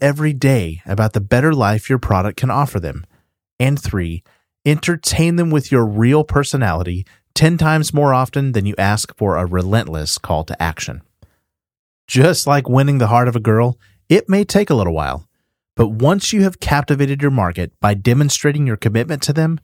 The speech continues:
they will never leave you for another competitor's offer. They'll tell their friends and family about how wonderful you are, and you will enjoy a happy, productive, very profitable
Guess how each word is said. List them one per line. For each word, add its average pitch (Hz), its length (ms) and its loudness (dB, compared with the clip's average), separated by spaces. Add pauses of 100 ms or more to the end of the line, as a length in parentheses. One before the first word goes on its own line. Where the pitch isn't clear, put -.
(380)
they 135 140 2
will 143 200 0
never 147 440 2
leave 156 280 0
you 98 140 0
for 101 140 0
another 98 280 2
competitor's 92 520 0
offer. 85 380 -4 (640)
They'll 143 120 -2
tell 165 220 0
their 170 120 2
friends 165 320 0
and 160 120 -4
family 147 340 0
about 101 200 0
how 107 120 2
wonderful 117 420 0
you 78 180 -4
are, 73 220 -4 (460)
and 151 380 2 (340)
you 123 160 4
will 170 180 2
enjoy 117 360 2
a 110 60 0
happy, 92 540 -4 (320)
productive, 117 680 -2 (360)
very 123 380 0
profitable 87 760 -2